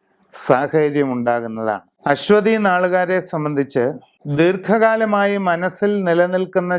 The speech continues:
ചില സ്വപ്നങ്ങൾ സാധിക്കാവുന്ന സമയമാണിത്. ഗൃഹനിർമ്മാണം നടത്തുന്നവർക്ക് ഉടനെ അത് പൂർത്തീകരിക്കുവാൻ സാധിക്കും. അവിവാഹിതരായവർക്ക് വിവാഹ കാര്യത്തിൽ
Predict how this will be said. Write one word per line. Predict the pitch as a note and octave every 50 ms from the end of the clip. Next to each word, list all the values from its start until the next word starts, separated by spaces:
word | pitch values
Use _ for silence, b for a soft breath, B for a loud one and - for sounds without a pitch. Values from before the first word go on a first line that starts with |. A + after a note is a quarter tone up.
| F3 -
ചില | E3+ E3 E3 E3 D#3+ D#3 - _ _ - -
സ്വപ്നങ്ങൾ | - - D3 B2+ - - _ E3+ E3+ E3+ E3+ E3 D#3 C#3 A#2+ A2 - - _ - -
സാധിക്കാവുന്ന | - - C3+ C3 C#3 B2+ C#3 D3+ C3 E3 D3+ D3+ D3+ D3+ D#3 D#3+ D#3+ D#3+ D#3+ -
സമയമാണിത്. | C#3+ B2+ C3 C3 C3+ C3+ B2+ A#2+ A#2 A2+ A2 G#2 F2 F#2+ F#2 - _ - C3+
ഗൃഹനിർമ്മാണം | C3+ C3 D3+ A#2 D3 E3+ F3 E3+ E3+ E3+ F3 E3+ E3+ E3+ E3+ F3 F3 E3+ E3
നടത്തുന്നവർക്ക് | D#3+ D3+ D3+ D3+ - E3 D#3+ D#3 D3+ D3+ D#3 D#3 D#3 - D#3 D3 D3+ D3+ - _ _ _ _ _ _ _ _ _ _ _ _ _ _ _ _ -
ഉടനെ | B2+ C3 C#3+ D#3 E3 E3 D#3+ D3
അത് | C#3 D3+ D3+ C3+
പൂർത്തീകരിക്കുവാൻ | C#3 C3+ C3 - _ D#3+ D#3 D3 D3+ C#3+ C#3+ C#3 - D3 C#3+ C#3 C#3 C#3 C#3+ - _ _ _ _ _ _ _ - - -
സാധിക്കും. | - B2 A#2 A2+ A2+ A#2 A2+ A2 A#2+ B2+ D3 - - _ _ - D3 C#3
അവിവാഹിതരായവർക്ക് | C3+ D3 D#3+ D#3+ E3+ F3 F3+ F3+ - F3 F#3+ F3 F3+ F3+ F3 E3+ E3 D#3+ D#3 D#3+ D#3 D#3 D#3 D#3 - E3 D#3+ E3+ - - - - - _ _ _ _ _ C#3 C#3 C3 C3
വിവാഹ | C#3 C#3 C3+ D3 D#3 E3 E3+ D#3+ - F3 F3 F3+ F3+ - _ D#3 - _
കാര്യത്തിൽ | D#3+ D3 D3 C#3+ D3+ D3 D3+ E3 D3+